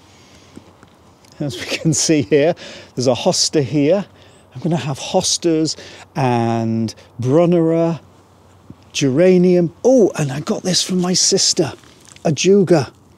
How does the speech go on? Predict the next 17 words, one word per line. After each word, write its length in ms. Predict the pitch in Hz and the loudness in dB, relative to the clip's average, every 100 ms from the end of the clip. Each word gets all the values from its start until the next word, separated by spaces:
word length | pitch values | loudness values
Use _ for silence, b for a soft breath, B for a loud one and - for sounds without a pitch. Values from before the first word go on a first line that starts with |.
| _ _ - _ _ - _ - | _ _ -20 _ _ -20 _ -12
So 360 | - 190 180 - | -4 0 2 2
I 80 | 190 | -2
haven't 240 | 220 208 | -2 -2
had 200 | 160 190 | -2 -4
ju-, 260 | - 156 139 | 0 2 2
ajuga 560 | - 135 147 143 143 | 0 0 2 2 2
before, 540 | 120 127 - 139 131 120 B B B - | -2 -6 -4 -2 0 -2 B B B -6
and 140 | 196 | -4
it 100 | 190 | -4
had 260 | 156 156 175 | -6 -6 -2
a 80 | |
lovely, 840 | 180 135 123 135 175 214 147 127 107 B B B B - | 0 0 0 2 2 2 0 0 -2 B B B B -8
uh, 260 | 147 131 135 _ | -6 -6 -8 _
dark 580 | 190 165 156 143 - - B B _ _ | 0 0 -4 -6 -10 -20 B B _ _
burgundy 800 | 120 101 160 170 156 139 127 135 | -6 2 4 6 4 2 2 0
red 500 | 127 131 156 147 123 | 0 0 0 -2 0
leaves. 680 | 139 139 135 123 117 - | 0 2 2 0 -4 -10